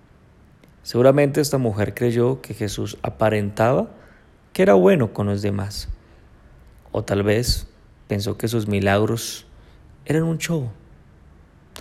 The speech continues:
O tal vez esta mujer buscaba la aceptación de los demás. Ella quería ser protagonista,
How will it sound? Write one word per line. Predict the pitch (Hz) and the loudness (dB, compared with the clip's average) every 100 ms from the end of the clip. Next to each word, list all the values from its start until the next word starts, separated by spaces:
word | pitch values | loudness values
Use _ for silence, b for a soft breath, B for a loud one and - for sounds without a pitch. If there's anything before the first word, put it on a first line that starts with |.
| B B - | B B -2
O | 143 | 2
tal | 208 208 | 4 4
vez | 208 220 - | 2 0 -4
esta | - 131 | -2 -2
mujer | 131 107 104 | 0 0 -2
buscaba | 127 123 - 117 120 | -4 -6 0 2 2
la | 117 | 0
aceptación | 110 107 - 104 - 104 | 0 -4 -4 -6 -4 -4
de | 110 | -2
los | 117 113 | -2 -2
demás. | 101 107 127 - - - b b b - - - - - - | -4 -4 -6 -10 -16 -20 b b b -20 -20 -20 -20 -20 -10
Ella | - 107 | -6 -4
quería | - 104 98 | -2 0 0
ser | 101 101 | -2 -2
protagonista, | 110 - 98 98 98 120 - - | -4 -2 -2 -2 -2 -4 -8 -14